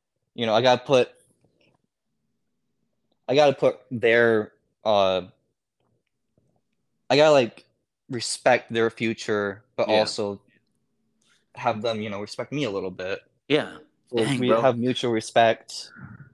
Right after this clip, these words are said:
Speaker 1: And, like, if they're having an upset day, don't, don't ignore it, you know? Even
Speaker 2: Yeah.
Speaker 1: though if they say, "I'm fine," you gotta be like, "I know you're not," you know? So let me
Speaker 2: Yeah.
Speaker 1: help. I try my
Speaker 2: Okay.
Speaker 1: best,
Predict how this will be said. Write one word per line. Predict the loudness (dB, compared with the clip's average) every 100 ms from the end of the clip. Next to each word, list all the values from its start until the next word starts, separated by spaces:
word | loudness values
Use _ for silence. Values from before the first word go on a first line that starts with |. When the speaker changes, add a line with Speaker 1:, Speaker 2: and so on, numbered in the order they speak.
| _ _ _ _ _ _ _ _ _ _ _ _ _ -4
Speaker 1:
And, | -2
like, | 0
if | 0
they're | 2
having | 2 2
an | 0
upset | -2 -4 0
day, | 2 2 -2 -10 _ -2
don't, | -2 -2 -8 _ _ _ _ _ _ _ _ _
don't | 0 0
ignore | 0 -2 -2
it, | -4
you | -4
know? | -4 -4 -8 _
Even | 0 2
Speaker 2:
Yeah. | 2
Speaker 1:
though |
if | 2
they | -2
say, | -2 0 0 0 -4 -18 -20 -14
"I'm | -8 -6
fine," | -4 -4 -2 -4 -6
you | -6 -2
gotta | -2 -4
be | -6
like, | -6 -10 _ _ _ _ _ _
"I | -12
know | -8 -8
you're | -8 -12
not," | -10 -10 -10 -14
you |
know? | -10 -8 -8 -6
So | -6 -4
let | -2 -4
me | -4
Speaker 2:
Yeah. |
Speaker 1:
help. | -6 -6 -8 _ -20 _ _ _ _ _ _ _ _ _ _ _ _ _ _ _ _ _ _ _ _ -2
I | 0
try | 2 2
my | 0
Speaker 2:
Okay. | 0
Speaker 1:
best, | -2 -2 -8